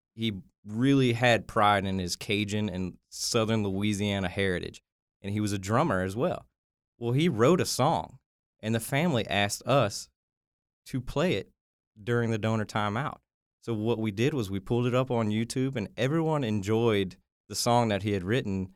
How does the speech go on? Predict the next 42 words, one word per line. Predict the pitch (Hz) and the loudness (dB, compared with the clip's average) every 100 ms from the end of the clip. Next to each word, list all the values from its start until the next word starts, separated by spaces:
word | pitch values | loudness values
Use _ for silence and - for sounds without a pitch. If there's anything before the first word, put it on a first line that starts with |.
| _ _ - | _ _ -4
right | 107 104 | -2 -2
before | 104 113 104 | -2 0 0
the | 98 | 0
case | 120 95 90 | 0 0 -2
started. | - - 101 95 87 | -6 -6 -4 -4 -4
It | 104 | -2
was, | 104 98 - - | 0 -2 -4 -12
it, | 117 | -10
you | 110 | -4
know, | 104 | -2
it | 101 | 0
meant | 117 120 | 2 4
a | |
lot | 117 110 | 4 2
to | - | 0
the | 104 | -4
team. | - 113 113 113 - | -2 0 0 -2 -4
It, | 95 - - | -6 -8 -12
it | 98 85 - | -12 -12 -10
helped | - 113 - | -6 -4 -4
us | 104 | -4
learn | 98 101 | -2 -2
a | 104 | 0
little | 104 98 | -2 -2
bit | 98 | -2
more | 92 101 101 | -2 -2 -2
about | 92 92 87 | -2 -2 -4
the | 85 | -8
donor | 95 98 98 98 - _ _ | -6 -4 -4 -6 -10 _ _
and | - 92 | -12 -2
how | 98 | 0
much | 98 98 - | 2 -2 -6
the | |
family | 92 98 95 98 95 92 _ _ _ _ _ _ _ _ - | -6 -2 0 -2 -4 -6 _ _ _ _ _ _ _ _ -4
really | 117 117 113 107 - | 0 2 2 0 -6
took | - - | -6 -6
pride | - 101 92 98 | 0 4 6 4
in | 101 | 2
their | 101 | 0
Louisiana | 95 92 101 95 101 101 98 90 | 0 0 -2 -2 0 0 0 0
heritage. | 101 98 95 95 87 - | 0 0 0 -2 -6 -10
And | 95 95 87 | -6 -4 -6